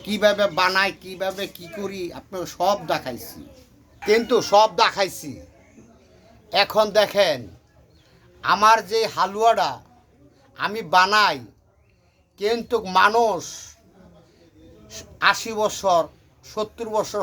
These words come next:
হয়ে যাইব, তাদের যৌন শ-, শক্তি দুর্বলতা কমবে না।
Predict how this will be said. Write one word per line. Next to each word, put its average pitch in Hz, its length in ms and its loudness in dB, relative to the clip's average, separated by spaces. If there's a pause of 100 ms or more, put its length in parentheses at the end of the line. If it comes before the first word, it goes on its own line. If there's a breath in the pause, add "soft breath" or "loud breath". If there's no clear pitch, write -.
হয়ে 208 260 4
যাইব, 233 220 2 (1120)
তাদের 175 320 -4 (200)
যৌন 196 280 -4 (100)
শ-, - 220 -12 (500)
শক্তি 180 440 -8
দুর্বলতা 180 680 -2 (100)
কমবে 175 380 -6
না। - 80 -14